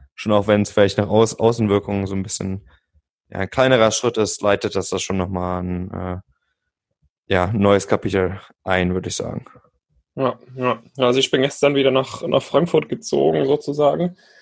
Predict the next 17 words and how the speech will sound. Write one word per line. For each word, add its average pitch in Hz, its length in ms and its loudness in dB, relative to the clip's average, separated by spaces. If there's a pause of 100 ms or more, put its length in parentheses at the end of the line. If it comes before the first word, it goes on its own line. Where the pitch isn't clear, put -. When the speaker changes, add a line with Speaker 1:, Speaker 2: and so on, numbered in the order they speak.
(260)
Speaker 2:
Das 147 140 -6
heißt, 156 220 2
ich 147 100 -14
war 165 120 4
noch 170 160 0
gar 165 160 4
nicht 170 160 -2
im 147 160 -4
Office. 208 520 -2 (920)
Ähm, 127 500 4
geht's 131 320 0
dann 131 200 0
gleich 135 320 2
jetzt 151 260 -6
für 165 120 -2
mich 160 200 -8
hin? 214 380 -2